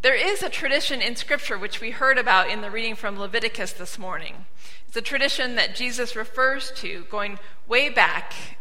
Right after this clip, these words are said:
into the Old Testament. It's a tradition of a practice called a Jubilee year.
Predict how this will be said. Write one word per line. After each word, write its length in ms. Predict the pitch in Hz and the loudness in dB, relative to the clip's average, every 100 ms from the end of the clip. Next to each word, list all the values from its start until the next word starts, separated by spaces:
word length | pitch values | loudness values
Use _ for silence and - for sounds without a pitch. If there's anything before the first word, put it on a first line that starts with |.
| - | -4
into 520 | 214 202 - 214 190 - | -4 -2 -4 -4 -4 -4
the 140 | 220 | -2
Old 260 | 185 220 190 | -2 -2 0
Testament. 580 | 226 196 - 185 - - - - - - - - - - | 0 0 -2 -4 -4 -4 -4 -4 -4 -4 -4 -4 -4 -2
It's 180 | 226 220 | 0 0
a 60 | 247 | 0
tradition 400 | 320 330 - 285 | 0 0 2 2
of 120 | 240 | 2
a 80 | 226 | 0
practice 540 | - 277 294 294 277 | 4 4 4 -2 -2
called 340 | - 233 233 | -2 0 0
a 120 | - 202 | 0 -2
Jubilee 840 | - 254 240 247 226 214 208 190 | -2 -2 0 0 0 -2 -4 -4
year. 360 | 190 196 151 | -2 -2 0